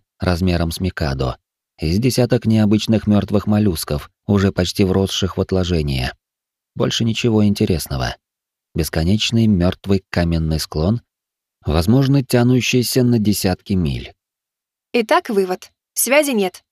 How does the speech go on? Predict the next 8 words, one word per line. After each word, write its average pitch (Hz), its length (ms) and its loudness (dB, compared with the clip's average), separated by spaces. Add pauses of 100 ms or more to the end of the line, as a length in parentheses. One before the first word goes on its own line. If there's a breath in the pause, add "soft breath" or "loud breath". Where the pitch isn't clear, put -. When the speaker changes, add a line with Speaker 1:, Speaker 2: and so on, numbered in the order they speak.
(120)
Speaker 2:
координаты 233 640 2
не 285 120 -2
определены. 233 640 -2 (360)
Выбраться 247 400 0
самостоятельно 226 800 -2
мы 240 100 0
не 226 100 0
можем. 202 440 -2